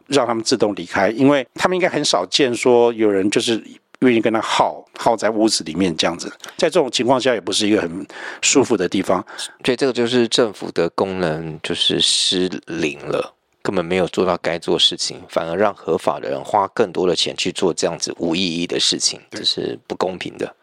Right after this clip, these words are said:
Speaker 1: 大叔自己是比较属于自由派，就是属于那个民主党这边的。但是最近我们讲的几个，好像让我们自己觉得是守法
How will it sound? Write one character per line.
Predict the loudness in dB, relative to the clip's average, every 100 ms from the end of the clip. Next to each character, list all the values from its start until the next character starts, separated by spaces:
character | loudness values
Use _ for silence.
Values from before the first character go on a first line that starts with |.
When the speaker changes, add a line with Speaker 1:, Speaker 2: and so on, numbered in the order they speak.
| _
Speaker 1:
大 | 0
叔 | 0 -4
自 | -2
己 | 0 2
是 | 2
比 | 0 -4
较 | 2 2
属 | 2 -2
于 | -4
自 | 2 2
由 | 2
派， | 2 0 0 -2
就 | 0
是 | 0 0
属 | 0 0
于 | 2 4
那 | 4
个 | 4
民 | 2 0
主 | 0
党 | 0 -2
这 | -4
边 | -4 -4 -4
的。 | -4
但 | -2 2
是 | 2 0 -4 -20 -8 0
最 | 2
近 | 2 2
我 | 2 2
们 | 2 2 0
讲 | -2 0
的 | -2
几 | -2
个， | 0 0 2 0
好 | 0
像 | 2
让 | 2 2 0 -6 _
我 | 2
们 | 4
自 |
己 | 4
觉 | 4
得 | 2
是 | 2 0
守 | 2 4 4
法 | 4 2